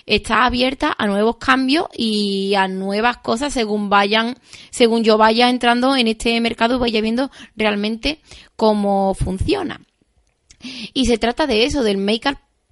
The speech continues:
Professional Portfolio. Eh, os voy, os cuento qué es. Es un nuevo servicio que está pensado para maquilladores profesionales, que ya hayan terminado sus estudios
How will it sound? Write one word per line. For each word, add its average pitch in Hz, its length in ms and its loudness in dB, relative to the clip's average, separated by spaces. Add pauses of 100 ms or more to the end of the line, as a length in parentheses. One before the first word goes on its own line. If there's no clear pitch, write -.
(120)
Professional 294 640 0 (140)
Portfolio. 170 640 -2 (540)
Eh, 196 1080 2
os 214 140 0
voy, 254 540 2
os 220 100 0
cuento 214 500 0 (200)
qué 185 260 -2
es. 196 200 -14 (1400)
Es 254 120 4
un 302 100 6
nuevo 302 240 4
servicio 302 720 -2 (520)
que 214 220 2
está 220 240 -2
pensado 254 380 -2
para 220 180 2
maquilladores 196 640 -2
profesionales, 180 840 -2
que 180 160 -2
ya 180 100 2
hayan 196 220 -2
terminado 202 400 -4
sus 247 160 -4
estudios 294 480 -2